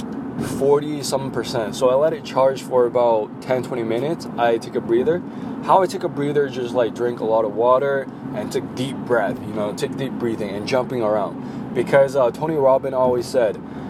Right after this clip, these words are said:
"Emotion is caused by motion. Motion creates emotion." So I just jumping up and down so that my body can relax and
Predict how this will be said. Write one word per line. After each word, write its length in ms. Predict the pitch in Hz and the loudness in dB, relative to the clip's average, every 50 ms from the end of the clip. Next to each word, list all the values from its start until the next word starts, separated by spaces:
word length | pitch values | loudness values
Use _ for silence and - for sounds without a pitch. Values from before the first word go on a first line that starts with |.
| - - - - - | -8 -8 -10 -8 -2
"Emotion 680 | - 120 120 123 127 135 147 147 - - 190 202 202 202 208 - - - - - - - - - | 0 0 2 4 4 4 4 2 2 0 0 0 0 -2 -6 -10 -10 -10 -10 -10 -10 -10 -8 -6
is 140 | 123 120 - | -6 -6 -2
caused 340 | - - 143 147 147 143 - | 4 6 6 6 6 4 0
by 140 | 143 131 | 0 0
motion. 680 | 123 120 117 113 107 - - 92 82 80 - - - 110 | 0 0 -2 -2 -2 -2 -6 -6 -6 -6 -6 -6 0 2
Motion 540 | 123 139 156 - - - 180 180 185 190 - - - - - - - - - - - | 4 4 4 2 2 0 0 0 0 -2 -6 -10 -8 -8 -6 -6 -8 -8 -10 -8 -8
creates 640 | - - 139 131 131 135 139 135 135 - - - - - - - - - - - - - | -4 -2 -2 0 2 2 0 0 -2 -6 -12 -12 -12 -12 -10 -10 -10 -10 -8 -8 -6 -2
emotion." 840 | 120 123 120 113 113 107 - - - 85 - - - - - - - | -2 0 0 2 0 0 -2 -4 -6 -6 -6 -6 -4 -4 -4 -6 -6
So 240 | - - - 143 131 | -4 0 4 4 4
I 80 | 127 135 | 4 4
just 220 | 127 123 - - | 2 -2 -6 -2
jumping 340 | - 139 139 135 123 151 143 | 2 2 2 4 2 -2 -2
up 160 | 139 135 123 | -2 -2 0
and 160 | 135 131 123 | -2 -2 2
down 560 | 117 120 120 123 123 123 123 120 - - - - | 2 2 2 4 2 0 -2 -6 -10 -12 -10 -10
so 180 | - - 135 127 | -2 2 2 4
that 200 | 127 127 123 123 | 4 4 2 0
my 200 | 120 120 117 113 | -2 -2 -2 -2
body 340 | - 123 123 127 127 127 123 | 2 4 4 4 4 2 -2
can 220 | 123 - 131 123 | -4 -6 -4 0
relax 540 | 123 117 113 113 113 113 110 110 107 - - - | 0 2 4 4 4 4 2 0 -2 -4 -6 -2
and 340 | 113 113 113 110 110 107 | 0 0 2 0 -2 -2